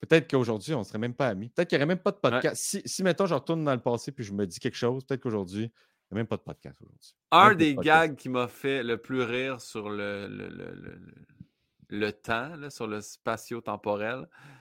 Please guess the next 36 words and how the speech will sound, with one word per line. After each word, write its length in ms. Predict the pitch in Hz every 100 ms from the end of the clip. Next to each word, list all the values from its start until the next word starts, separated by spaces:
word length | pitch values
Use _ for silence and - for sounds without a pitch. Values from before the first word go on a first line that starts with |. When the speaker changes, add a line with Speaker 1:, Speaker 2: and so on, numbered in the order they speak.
| _ _
Speaker 2:
c'est, 440 | - - 120 120
t'étais 340 | 127 117 143 147
à 100 | 131
ma 160 | 117
soirée 340 | - 127 123 135
d'humour 400 | 113 123 131 117
à 80 |
Saint-Hyacinthe. 800 | 107 120 113 113 101 113 117 165 _ _ _ _ _ _ _ _ _ -
Il 40 |
y 40 | 104
avait 180 | 110 123
un 200 | 123 117
vieux 460 | 107 117 135 160
monsieur 640 | 147 120 - - 135 139 -
Eckler 400 | 120 131 123 120 120 139 131 147
Speaker 1:
<laughs> 1120 | 139 151 - 147 - 143 - - - - -
Speaker 2:
que 280 | 165 143 139
j-, 320 | 123 - - _
j'avais 320 | 127 135 143
comme 200 | 175 208
un 180 | 175 151
attachement, 680 | 160 160 151 - 151 175 180
mais 160 | 147
je 60 | 113
voulais 140 | 131
aussi 180 | 135 165
un 80 | 160
peu 140 | 160
le 80 | 139
crisser 400 | 139 135 139 151
dehors. 520 | 143 131 143 160 156
Puis 140 | - 117
t-, 140 | 117 -
tu 80 | -
m'avais 240 | 123 123
dit 320 | 110 127 147